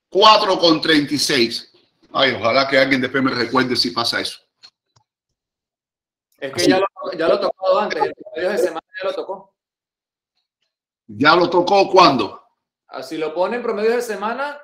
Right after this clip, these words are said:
Speaker 2: eh,
Speaker 1: Ah,
Speaker 2: con-
Speaker 1: sí, ya lo tocó, sí, ya, ya vimos que había tocado esos niveles. Bueno, este es el nivel que yo estoy calculando basado en lo que estamos teniendo.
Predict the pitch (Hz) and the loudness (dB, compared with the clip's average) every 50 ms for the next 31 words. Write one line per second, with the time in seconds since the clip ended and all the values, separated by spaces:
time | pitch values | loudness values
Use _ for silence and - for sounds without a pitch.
0 | _ - 156 151 151 143 160 160 143 - _ _ _ - - 165 139 139 156 160 | _ -10 -8 -2 2 2 4 4 2 0 _ _ _ -2 2 4 4 4 4 4
1 | 175 - - 160 135 151 147 117 107 - 151 131 123 127 139 151 - - 143 151 | 2 -2 -4 -6 -2 0 0 0 0 0 0 2 2 4 2 2 0 -2 0 2
2 | 156 175 190 180 165 - - 151 147 160 170 160 160 156 - 160 165 165 - - | 2 2 2 2 0 0 0 2 4 4 4 4 2 -2 2 2 2 2 2 0
3 | 160 135 127 147 139 135 117 101 90 - _ _ _ _ - 165 143 117 110 - | -2 0 0 2 2 2 0 -2 -4 -8 _ _ _ _ 2 2 4 2 2 -2
4 | - 143 160 160 - 214 185 165 190 175 165 165 170 175 175 185 175 170 156 - | -2 -2 -2 0 0 0 0 0 0 2 4 4 4 4 4 2 0 0 0 0
5 | 175 139 - 156 139 - 160 160 160 165 160 131 131 127 - - 156 160 165 165 | -2 -2 -2 -4 -2 0 0 0 2 2 2 2 0 0 2 4 4 4 4 4
6 | 151 139 131 135 131 - 139 147 139 - 139 127 120 107 95 87 - | 2 0 -2 -4 -8 -6 -6 -6 -4 -4 -2 -2 -2 -2 -4 -8 -16